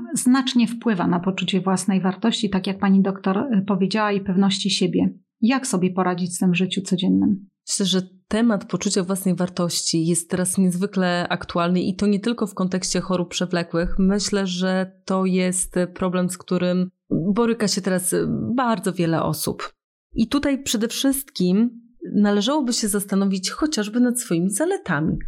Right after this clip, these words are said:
Speaker 2: Po prostu usiąść i zastanowić się, w czym jestem dobry, dobra, co mi wychodzi, bo przecież nie jest tak, że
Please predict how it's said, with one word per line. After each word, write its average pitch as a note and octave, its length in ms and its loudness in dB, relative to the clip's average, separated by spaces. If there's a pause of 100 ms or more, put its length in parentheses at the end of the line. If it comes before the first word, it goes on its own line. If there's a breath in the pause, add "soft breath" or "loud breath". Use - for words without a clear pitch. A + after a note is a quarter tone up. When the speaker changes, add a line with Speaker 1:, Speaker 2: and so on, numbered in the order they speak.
(140)
Speaker 2:
Po E4 120 -2
prostu D#4+ 640 -2
usiąść G3+ 460 -2
i A#3 60 0
zastanowić A#3 680 -2
się, E3+ 80 0
w - 100 -8
czym B3 220 2
jestem F3 360 0
dobry, F#3+ 580 -2
dobra, F3+ 580 -2
co - 160 -2
mi F#3+ 140 2
wychodzi, F3+ 520 -2 (240)
bo F#3+ 160 2
przecież G3 520 -2
nie G#3+ 360 4
jest E3 240 -4
tak, E3 180 -4
że F3 240 -4